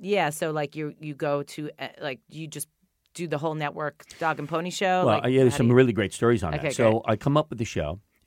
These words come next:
Speaker 2: and then Ben Silverman,
Speaker 1: Yeah.
Speaker 2: um, uh, was running Reveille at the time.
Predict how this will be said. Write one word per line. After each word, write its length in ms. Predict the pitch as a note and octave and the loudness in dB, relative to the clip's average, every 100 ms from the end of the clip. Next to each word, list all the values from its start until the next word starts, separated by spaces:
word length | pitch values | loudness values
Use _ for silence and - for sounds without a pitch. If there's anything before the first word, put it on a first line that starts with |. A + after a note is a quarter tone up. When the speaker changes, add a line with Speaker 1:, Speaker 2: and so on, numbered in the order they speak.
| - | -6
Speaker 2:
and 240 | G#2+ G2+ G#2 | -2 2 2
then 260 | G#2 G#2 | 2 0
Ben 240 | F#2 A2+ A#2 | 0 -2 -2
Silverman, 720 | - A2+ F#2 E2+ D2+ D#2 G#2+ - | -2 -2 -2 -4 -4 -4 -8 -10
Speaker 1:
Yeah. 140 | A#2 | -6
Speaker 2:
um, 680 | F2+ F2+ F2 F2 F2 F2+ F#2+ _ | -2 -2 0 -2 -2 -4 -6 _
uh, 400 | - F2 F2 F2 | -8 -6 -4 -4
was 420 | F2+ F2 F2+ E2+ | -4 -2 -2 -2
running 580 | F2+ G2+ G2 G2 F#2+ G2 | -2 0 2 2 0 -2
Reveille 480 | - F2+ D#2+ D2+ D2+ | -2 -2 -2 -4 -6
at 80 | D2+ | -8
the 80 | - | -10
time. 380 | - F2 C2 | -8 -8 -8